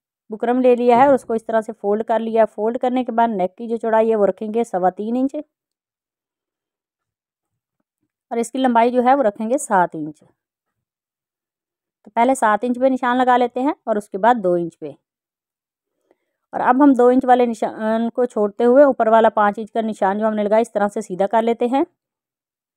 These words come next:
और इस तरह से दोनों तरफ से हमने एक, तो दोनों तरफ से लाइनें लगाते हुए अब नेक को जो है राउंड शेप दे देंगे। और उसके बाद हाफ इंच पे हम इस तरह से निशान लगाएंगे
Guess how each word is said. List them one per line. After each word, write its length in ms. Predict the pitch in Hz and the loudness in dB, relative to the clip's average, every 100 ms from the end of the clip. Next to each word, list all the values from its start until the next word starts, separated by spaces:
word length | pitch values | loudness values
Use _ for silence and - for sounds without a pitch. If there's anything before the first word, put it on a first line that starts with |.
| _ _ _ _ _ _ _ _ _ _ _ _ | _ _ _ _ _ _ _ _ _ _ _ _
और 120 | 196 | -6
इस 140 | 208 - | -6 -2
तरह 280 | 254 233 226 | -2 0 -2
से 160 | 262 240 | -2 -2
दोनों 260 | 208 226 | -2 -2
तरफ 220 | 226 202 | 0 0
से 140 | 196 240 | 0 -4
हमने 320 | 226 190 196 | -4 -4 -6
एक, 160 | 208 202 _ _ _ _ _ _ _ _ - | -6 -10 _ _ _ _ _ _ _ _ -12
तो 60 | 208 | -4
दोनों 260 | 208 247 | -2 0
तरफ 240 | 285 277 269 | 0 0 2
से 100 | 277 | 0
लाइनें 280 | 247 240 247 | -2 -2 -2
लगाते 340 | 240 240 247 | 0 0 0
हुए 240 | 247 247 247 | 0 4 4
अब 120 | 226 | 2
नेक 220 | 214 196 - | -2 -6 -6
को 100 | 233 | -4
जो 120 | 247 | 0
है 120 | 240 | 2
राउंड 220 | 220 214 | 2 -2
शेप 240 | - 196 196 | -2 -4 -2
दे 140 | 233 | -2
देंगे। 360 | 226 233 240 359 _ _ _ _ _ _ _ _ _ _ _ _ _ _ _ _ _ _ _ _ _ _ _ _ _ _ _ | 0 0 0 0 _ _ _ _ _ _ _ _ _ _ _ _ _ _ _ _ _ _ _ _ _ _ _ _ _ _ _
और 140 | - 220 | -8 -8
उसके 240 | 220 - | -6 -6
बाद 220 | 233 262 269 | 0 0 0
हाफ 320 | 233 220 226 | 0 0 0
इंच 160 | 247 240 | -4 -8
पे 140 | 254 | -6
हम 180 | 240 233 | -6 -6
इस 120 | 202 - | -10 -8
तरह 220 | 226 240 | -6 -4
से 120 | 247 | -4
निशान 320 | 220 214 208 | -6 -6 -2
लगाएंगे 480 | 226 240 240 240 302 | 0 0 0 0 -2